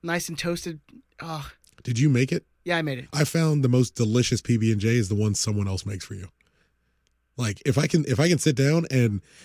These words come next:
Speaker 2: and I think it's the, it's the mixing of the smells. Like, I don't have individual jelly, like, confused in my nose, individual peanut butter confused in my nose. It just arrives to me as this, like, beautiful, sweet package.
Speaker 1: Now, here's the real question, though.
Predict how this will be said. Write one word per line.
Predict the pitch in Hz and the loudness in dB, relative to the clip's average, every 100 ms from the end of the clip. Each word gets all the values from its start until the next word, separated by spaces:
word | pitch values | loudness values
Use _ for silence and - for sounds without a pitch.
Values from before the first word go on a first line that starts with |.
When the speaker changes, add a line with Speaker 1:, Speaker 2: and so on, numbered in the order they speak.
| _ 165 - | _ -10 0
Speaker 2:
and | 180 | 2
I | 156 | 2
think | 202 | 2
it's | 180 - | 0 2
the, | 135 | 0
it's | 127 110 | 0 -2
the | 107 | 0
mixing | 107 135 135 | 0 2 0
of | 104 | 0
the | |
smells. | 95 - 113 101 107 | -2 -2 -2 -4 -8
Like, | - 95 - _ _ _ 127 | -10 -12 -16 _ _ _ -2
I | |
don't | 127 113 | 0 2
have | 131 120 | 2 0
individual | 127 127 123 113 113 | 2 4 4 2 0
jelly, | 95 113 113 110 113 | 0 0 2 0 -2
like, | 107 92 - - _ | -6 -10 -12 -20 _
confused | - 110 - 117 107 | -6 -4 0 0 2
in | |
my | 104 | 0
nose, | 107 104 104 87 - _ _ | 2 2 0 -2 -10 _ _
individual | 123 117 117 104 104 | 0 2 2 2 0
peanut | 117 107 | 0 0
butter | 107 107 | 0 0
confused | - 90 107 | -2 -4 -4
in | 92 | -2
my | 101 | -2
nose. | 98 101 92 - - - - | -2 -2 -4 -10 -20 -20 -10
It | 117 | 0
just | 139 131 | 2 2
arrives | 98 110 117 113 - | 0 0 0 0 0
to | 110 | -2
me | 101 | -2
as | 87 | -2
this, | 98 | -4
like, | 104 95 | -6 -10
beautiful, | - 104 95 - | -4 -2 -2 -4
sweet | - - 110 95 | -6 -4 -4 -6
package. | - 98 - 135 | -10 -12 -14 -4
Speaker 1:
Now, | 196 | -2
here's | 196 262 240 | 0 0 0
the | 214 | 2
real | 214 | 2
question, | 208 151 151 139 | 2 -6 -6 -8
though. | 131 | -8